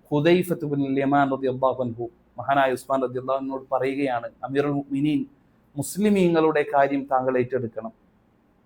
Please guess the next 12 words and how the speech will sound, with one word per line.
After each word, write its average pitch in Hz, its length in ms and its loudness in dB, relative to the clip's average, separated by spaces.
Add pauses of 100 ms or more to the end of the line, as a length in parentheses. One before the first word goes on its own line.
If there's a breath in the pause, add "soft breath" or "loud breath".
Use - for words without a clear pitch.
(720)
ഇന്ന 160 180 6
ഇന്ന 196 260 6
രാജ്യങ്ങളിൽ 170 800 6 (1200)
വിശുദ്ധ 190 380 6
ഖുർആൻ 196 440 4
ആളുകൾ 180 400 8 (140)
പല 175 220 10
രൂപത്തിലും 185 720 6
പല 165 180 10
കോലങ്ങളിലുമായിക്കൊണ്ടാണ് 165 1400 6
പാരായണം 139 540 6
ചെയ്തുകൊണ്ടിരിക്കുന്നത്. 127 960 -4